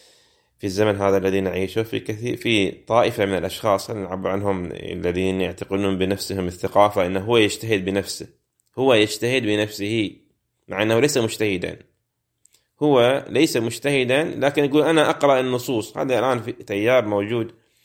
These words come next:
في عموم المسلمين، عند الشيعة، عند السنة، عند، عند أي، أي مذهب يعني.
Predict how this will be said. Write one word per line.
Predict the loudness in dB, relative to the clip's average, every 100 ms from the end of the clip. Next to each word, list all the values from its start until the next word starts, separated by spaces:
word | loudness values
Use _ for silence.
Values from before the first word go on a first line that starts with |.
| _ _ _ _
في | _ -2
عموم | 0 2 2
المسلمين، | 2 0 -4 -8 -8 -8 -8
عند | -6
الشيعة، | -6 -4 -2 0 -2
عند | -4 -6
السنة، | -6 -6 -4 -4
عند، | -6 -6 -6 -6 _ -18
عند | -16 -14
أي، | -8 -2 0 2
أي | 0 0
مذهب | -2 -6 -16 -20
يعني. | -20